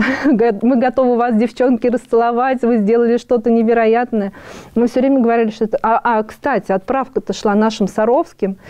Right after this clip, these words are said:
нашим нижегородским ребятам. Там стоят Мулины, там стоят нижегородцы, саровцы, и именно саровчане. И именно туда и ушла вот эта вся помощь. Именно они и получили, м, вот эту вот всю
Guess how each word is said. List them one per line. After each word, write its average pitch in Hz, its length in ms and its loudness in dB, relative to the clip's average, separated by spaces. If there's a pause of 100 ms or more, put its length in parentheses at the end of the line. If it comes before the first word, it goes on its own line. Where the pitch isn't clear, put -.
(260)
нашим 254 360 0
нижегородским 247 760 0
ребятам. 220 480 0
Там 208 180 0
стоят 202 440 -2
Мулины, 254 520 2
там 208 220 -2
стоят 208 380 -2
нижегородцы, 214 760 0
саровцы, 226 640 -4 (480)
и 247 240 2
именно 247 340 2
саровчане. 226 580 -2 (420)
И 247 140 4
именно 233 420 2
туда 226 360 0
и 277 120 0
ушла 220 340 -2
вот 226 180 -2
эта 214 200 -2
вся 220 200 -2
помощь. 196 520 -2
Именно 202 280 2
они 226 340 4
и - 20 -2
получили, 196 720 0 (540)
м, 190 500 2
вот 202 180 0
эту 214 200 0
вот 190 180 0
всю 233 380 -2